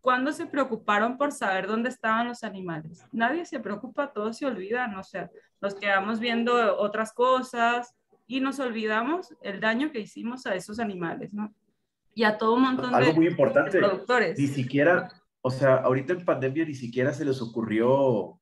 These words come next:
Speaker 2: buscar ayuda para los zoológicos, o sea, ellos, ellos no, no pensaron que un zoológico está pasando por decadencias, que los animales a lo mejor no tienen que comer, ahí sí,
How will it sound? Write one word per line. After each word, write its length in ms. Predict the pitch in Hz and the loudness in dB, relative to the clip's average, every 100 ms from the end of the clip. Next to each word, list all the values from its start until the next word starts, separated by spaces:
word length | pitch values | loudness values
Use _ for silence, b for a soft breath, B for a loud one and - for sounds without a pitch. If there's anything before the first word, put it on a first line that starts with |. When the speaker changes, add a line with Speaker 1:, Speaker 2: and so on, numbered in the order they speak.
| _ _ _ _ | _ _ _ _
Speaker 2:
buscar 380 | 107 113 110 110 | -8 -6 0 2
ayuda 400 | 135 117 123 135 | 2 0 0 2
para 160 | 127 104 | 0 0
los 160 | 95 | -4
zoológicos, 500 | 92 95 113 165 110 | -4 -4 -2 -4 -6
o 80 | 98 | -8
sea, 400 | - 95 90 82 _ _ _ _ _ _ _ - | -10 -10 -10 -12 _ _ _ _ _ _ _ -4
ellos, 300 | 98 131 - | 0 2 2
ellos 640 | 110 123 151 156 127 107 110 | 0 2 2 2 -2 -6 -4
no, 360 | 107 123 139 | -2 0 0
no 160 | 131 127 | 0 0
pensaron 440 | 131 127 123 135 | -2 0 -2 -2
que 100 | - | -6
un 80 | 123 | -8
zoológico 460 | 139 120 117 127 113 | -2 -2 -2 -6 -8
está 200 | 110 107 | -6 -6
pasando 440 | 120 110 107 120 | -6 -6 -6 -8
por 180 | 120 110 | -8 -8
decadencias, 640 | 98 - - 113 117 123 | -8 -10 -10 -8 -4 -4
que 100 | 110 | -2
los 160 | 104 101 | -4 -4
animales 400 | 98 95 104 117 | -10 -8 -8 -6
a 40 | |
lo 80 | 113 | -8
mejor 240 | 101 107 | -6 -6
no 80 | 107 | -6
tienen 200 | 107 110 | -6 -8
que 80 | - | -10
comer, 360 | 98 98 113 113 | -10 -4 0 2
ahí 200 | 104 117 | 0 -4
sí, 520 | - 131 135 123 | -4 -2 -2 -4